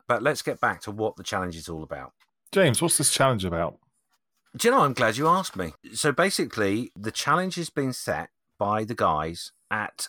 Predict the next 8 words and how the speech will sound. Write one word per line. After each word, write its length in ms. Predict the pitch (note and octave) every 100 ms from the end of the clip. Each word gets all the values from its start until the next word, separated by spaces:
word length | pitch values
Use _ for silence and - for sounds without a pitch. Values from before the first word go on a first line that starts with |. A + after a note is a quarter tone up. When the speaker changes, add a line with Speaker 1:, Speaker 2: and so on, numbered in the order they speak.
| -
Speaker 1:
the 840 | F2+ G#2 G2 F#2 F#2 F2+ F2 F2+ -
I 160 | C3+ D3
P 160 | D3
M 100 | C3
S 240 | G2+ G2 -
Hamilton 640 | - A#2+ A2 - F2 F2
Canadian 760 | - G#2+ G#2+ A2 G2 F2+ F2+ F2
Warplane 720 | F#2+ A#2+ A#2 - F2+ E2 E2